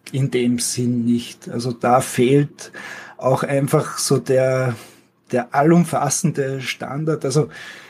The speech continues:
T E I ist sicher dann auch wieder so, ist vielleicht auch gar nicht notwendig, dass man sowas hat, das wirklich alles abdecken kann, aber auf der anderen Seite, wenn jeder halt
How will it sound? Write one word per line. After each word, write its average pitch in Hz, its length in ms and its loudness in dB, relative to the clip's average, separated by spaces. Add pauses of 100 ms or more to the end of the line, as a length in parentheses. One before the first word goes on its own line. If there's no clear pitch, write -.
(220)
T 185 220 6
E 139 280 8
I 180 40 10
ist 151 140 0
sicher 185 220 4
dann 156 220 -2
auch 147 340 -4
wieder 165 320 4
so, 156 720 -4 (260)
ist 202 200 2
vielleicht 151 300 2
auch 151 180 2
gar 139 140 4
nicht 160 220 -4
notwendig, 156 480 -2
dass 139 180 -4
man 151 100 0
sowas 147 340 -4
hat, 143 200 -4
das - 260 -4 (300)
wirklich 156 440 -4
alles 190 720 2
abdecken - 720 -4
kann, 151 360 0
aber 143 220 0
auf 143 140 -2
der 131 140 -2
anderen 151 220 0
Seite, 143 320 -2
wenn 135 140 -4
jeder 135 340 2
halt 135 280 -2